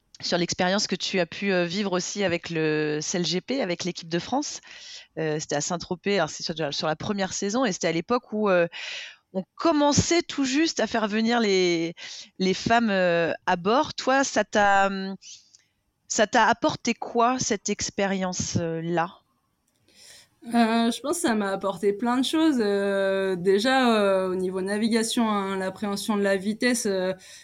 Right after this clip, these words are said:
Speaker 2: c'est vrai que sur ces bateaux, euh, on sent vraiment la, la puissance, euh, du bateau, hein. On sent que, en plus, vu que tout est coordonné dans l'équipage, euh, c'est chacun a son petit rôle, mais il faut vraiment que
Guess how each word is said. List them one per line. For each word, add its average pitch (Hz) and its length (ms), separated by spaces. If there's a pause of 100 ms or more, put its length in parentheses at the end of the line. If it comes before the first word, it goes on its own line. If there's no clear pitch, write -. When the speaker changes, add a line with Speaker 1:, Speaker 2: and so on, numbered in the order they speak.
(120)
Speaker 2:
c'est - 160
vrai 226 100
que 226 60
sur 208 180
ces 185 260
bateaux, 202 400
euh, 185 520
on 180 240
sent 180 240
vraiment 226 420
la, 196 380
la 185 100
puissance, 226 680
euh, 196 420
du 185 140
bateau, 202 400
hein. 208 260 (760)
On 208 120
sent 233 220
que, 202 500
en 202 160
plus, 262 320
vu 214 100
que - 80
tout 262 220
est 247 80
coordonné 233 580
dans 233 140
l'équipage, 226 560
euh, 185 800
c'est - 180
chacun 202 380
a 220 100
son 208 180
petit 208 200
rôle, 220 180
mais 202 120
il - 20
faut 180 180
vraiment 214 300
que 208 180